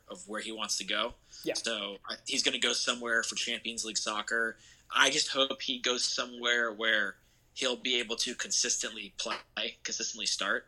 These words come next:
Speaker 1: You know, if he goes to Barcelona, Real Madrid, Liverpool,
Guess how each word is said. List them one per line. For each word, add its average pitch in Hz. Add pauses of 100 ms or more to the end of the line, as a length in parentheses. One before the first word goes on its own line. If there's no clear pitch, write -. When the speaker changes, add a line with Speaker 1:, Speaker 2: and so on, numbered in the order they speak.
(120)
Speaker 1:
You 123
know, 120
if 110
he 113
goes 113
to 107
Barcelona, 107
Real 104
Madrid, 104 (760)
Liverpool, 113